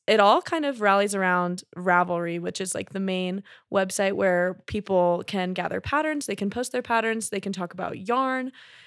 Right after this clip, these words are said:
Um, it's a really open community, but there's been a lot of friction in it recently because,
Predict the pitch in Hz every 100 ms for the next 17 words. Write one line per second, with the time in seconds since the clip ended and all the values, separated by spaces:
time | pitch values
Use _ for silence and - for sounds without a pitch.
0 | _ 220 202 185 196 320 330 262 196 196
1 | 208 - 208 196 196 190 160 - 196 185
2 | 220 359 339 - 226 - 196 185 196 214
3 | - - - 208 - 190 190 -